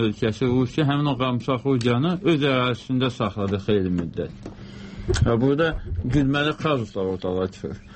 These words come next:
Əgər Qamçaxudiya Abxazların, e, genosidini törətməyə cəhd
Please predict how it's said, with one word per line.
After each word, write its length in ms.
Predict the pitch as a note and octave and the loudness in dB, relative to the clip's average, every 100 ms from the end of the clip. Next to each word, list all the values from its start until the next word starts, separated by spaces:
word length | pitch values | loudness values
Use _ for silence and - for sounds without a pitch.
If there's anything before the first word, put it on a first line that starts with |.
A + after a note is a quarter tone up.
| - | -4
Əgər 280 | A#2 B2+ C#3 A#2+ | 0 2 2 0
Qamçaxudiya 960 | C#3 C3+ D#3 D#3 F3 D#3+ D3+ C#3+ B2 - - - - - - | -2 0 -2 2 0 2 2 2 -2 -6 -16 -20 -20 -16 -4
Abxazların, 720 | C3+ - D3 C3 C3 C#3+ D3+ D#3 - B2+ | -4 0 0 0 0 0 0 -2 -4 0
e, 20 | B2 A#2+ | 2 2
genosidini 560 | C3 C3+ B2 - B2+ D3 D3 | 2 2 0 -2 -2 0 2
törətməyə 640 | B2+ A#2+ C3 C3+ C#3 C#3+ C#3 - - - | 2 2 0 0 2 0 -2 -6 -20 -2
cəhd 260 | D#3 D3+ | 0 2